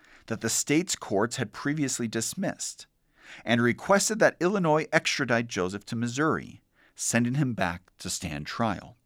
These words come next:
How is this related to the building of the Nauvoo Temple? Well, all this tumult in the lives of Joseph Smith and the Saints slowed progress on construction of that sacred building.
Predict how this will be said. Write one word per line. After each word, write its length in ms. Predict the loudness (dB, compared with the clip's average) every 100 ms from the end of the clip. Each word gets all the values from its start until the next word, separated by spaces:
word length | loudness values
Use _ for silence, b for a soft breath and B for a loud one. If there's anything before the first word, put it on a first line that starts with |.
| _ _ _ _ B B B B
How 200 | 2 4
is 200 | 4 2
this 220 | 0 0 0
related 400 | -2 -2 -4 -6
to 80 | -8
the 80 |
building 320 | -4 -4 -2 -4
of 100 | -4
the 80 |
Nauvoo 320 | -6 -6 -8 -10
Temple? 480 | -10 -8 -6 -6 -8 _ _ b b b b b 6
Well, 280 | 10 10 10
all 180 | 10 10
this 180 | 6 0
tumult 440 | 0 4 2 2
in 60 | 2
the 100 | 4
lives 400 | 6 6 6 0
of 80 |
Joseph 340 | 0 2 2 -2
Smith 320 | -2 -2 -2
and 80 | -4
the 80 | -4
Saints 580 | -4 -6 -8 -10 -12 b b b
slowed 480 | -6 0 6 6 6
progress 420 | 6 6 6 0
on 100 | -2
construction 680 | -4 -6 -6 -8 -8 -8 -6
of 80 | -2
that 260 | -2 -2
sacred 540 | -4 -4 -4 -8 -10 -8
building. 320 | -10 -10